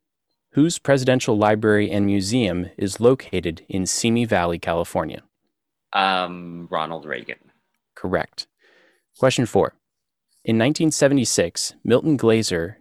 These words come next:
Speaker 1: drew the earliest version of the iconic logo of what famous tourism slogan, often symbolized by four symbols, in the back of a taxi cab?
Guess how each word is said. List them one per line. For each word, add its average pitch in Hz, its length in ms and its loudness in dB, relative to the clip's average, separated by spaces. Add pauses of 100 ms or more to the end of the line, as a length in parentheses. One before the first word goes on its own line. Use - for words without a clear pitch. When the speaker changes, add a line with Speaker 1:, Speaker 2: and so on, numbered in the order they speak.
Speaker 1:
drew 104 200 -2
the 104 180 -2
earliest 131 400 2
version 104 460 2
of 87 100 -6
the 90 120 -4
iconic 131 580 -4
logo 104 500 2
of 101 180 -2
what 104 220 2
famous 117 500 -2
tourism 110 560 0
slogan, 82 520 -2 (480)
often 101 320 0
symbolized 98 640 0
by 87 160 -2
four 120 300 0
symbols, 90 540 -2 (360)
in 98 80 -4
the 87 80 -4
back 95 340 -2
of 104 100 -4
a 110 40 -2
taxi - 420 -6
cab? - 320 -8